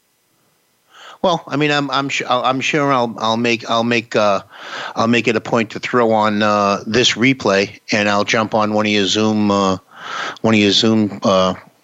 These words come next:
casts to, uh, check out what, check out what it's about.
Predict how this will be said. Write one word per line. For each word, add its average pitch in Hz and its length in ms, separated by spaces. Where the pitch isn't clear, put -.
casts - 640
to, 95 340
uh, 95 300
check - 240
out 98 140
what, 98 320
check - 200
out 95 140
what 95 140
it's 90 120
about. 95 380